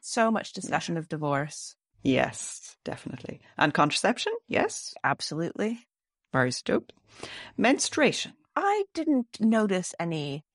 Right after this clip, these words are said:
Speaker 2: I didn't notice anything either. No. Blasphemy.
Speaker 1: Well, they do say go to hell, and that is, it seems to be as close as possible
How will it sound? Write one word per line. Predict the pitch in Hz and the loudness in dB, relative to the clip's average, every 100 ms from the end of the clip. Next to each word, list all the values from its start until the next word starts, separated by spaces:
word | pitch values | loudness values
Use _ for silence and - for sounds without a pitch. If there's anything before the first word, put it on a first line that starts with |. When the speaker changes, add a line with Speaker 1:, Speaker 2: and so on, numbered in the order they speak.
| _ _ - - | _ _ -20 -14
Speaker 2:
I | 160 175 | -10 -8
didn't | - 131 139 | -6 -4 0
notice | 143 139 - - | 0 0 -2 -4
anything | 147 - 147 | -6 -4 -2
either. | 160 165 151 147 151 | 0 0 -2 -4 -4
No. | 170 175 165 160 160 _ _ - | 2 4 4 4 -2 _ _ 4
Blasphemy. | 269 370 294 - - 131 87 71 - _ _ _ _ _ _ _ | 6 8 4 0 0 2 2 0 -4 _ _ _ _ _ _ _
Speaker 1:
Well, | 277 302 | -2 2
they | 370 | 2
do | 403 | 2
say | 415 | 0
go | - 311 | 2 2
to | 269 | 2
hell, | - 214 147 127 117 - | 2 2 4 2 -2 -2
and | 196 - - - _ _ - | -2 -4 -12 -20 _ _ 0
that | 254 254 - _ - | 2 2 -2 _ -6
is, | 233 | -2
it | 233 208 | -2 -2
seems | 220 214 | 0 0
to | 220 | 2
be | |
as | 202 196 | 0 0
close | - - 196 180 180 - | -6 -6 -2 -2 -4 -10
as | 185 - | -12 -12
possible | - 175 170 156 147 127 | -2 -2 0 -6 -6 -6